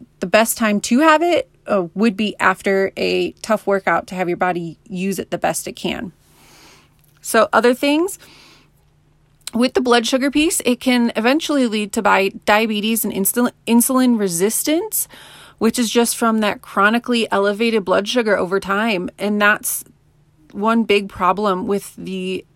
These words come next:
all the added sugar in our packaged and processed foods these days, is it's leading to the higher incidence of diabetes and hypertension and all these issues because of what's in our food.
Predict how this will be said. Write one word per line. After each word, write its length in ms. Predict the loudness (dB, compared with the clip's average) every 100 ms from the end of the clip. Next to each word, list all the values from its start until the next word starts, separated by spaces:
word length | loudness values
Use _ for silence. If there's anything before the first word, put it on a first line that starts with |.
| _
all 160 | 2 2
the 140 | 2
added 240 | 0 0 -4
sugar 340 | -4 0 0
in 180 | 0 -2
our 140 | -2
packaged 560 | -2 0 0 -2 -4 -4
and 100 | -4
processed 540 | 0 0 2 -2 -4
foods 280 | -2 -2 -2
these 220 | -4 -4
days, 360 | -2 -2 -2 -6
is 180 | -8 -8
it's 220 | -8 -8
leading 440 | -4 0 0 -2
to 180 | -4 -6
the 80 | -6
higher 520 | -4 -2 0 0 -2 -4 -16 -20 -20 _
incidence 600 | -2 0 0 -2 -2 -4
of 200 | -6 -4
diabetes 840 | 0 0 -2 -4 -6 -6 -6 -8 -12 -20 -20 _
and 420 | -4 -2 -2 -6 -10 _ _ _
hypertension 760 | -8 -4 -4 -4 -4 -4 -4 -2
and 100 | -2
all 120 | -2
these 160 | -4 -4
issues 400 | -6 -4 -6 -8
because 680 | -12 -14 -6 2 2 2
of 160 | -2 -4
what's 240 | -2 -2
in 200 | -4 -4
our 180 | -2 -2
food. 540 | -6 -6 -2 -2 -4